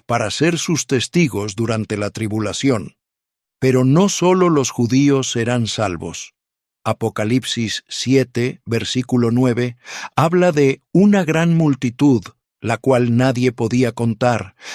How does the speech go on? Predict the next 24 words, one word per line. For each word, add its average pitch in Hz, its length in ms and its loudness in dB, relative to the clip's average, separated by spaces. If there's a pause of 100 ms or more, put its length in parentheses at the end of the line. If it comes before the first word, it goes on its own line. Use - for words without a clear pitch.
(100)
de 117 160 0
todas 151 400 0
naciones 139 720 0
y 120 60 -2
tribus 160 580 -2
y 117 60 0
pueblos 135 560 2
y 120 80 -2
lenguas, 120 540 -2 (300)
que 143 140 2
estaban 185 480 2
delante 156 480 0
del 123 240 0
trono 170 420 0
y 135 140 0
en 127 140 0
la 117 100 -2
presencia 139 640 -4
del 117 220 -4
Cordero, 165 560 -2 (280)
vestidos 165 680 -2
de 117 100 -2
ropas 139 460 -2
blancas. - 720 -6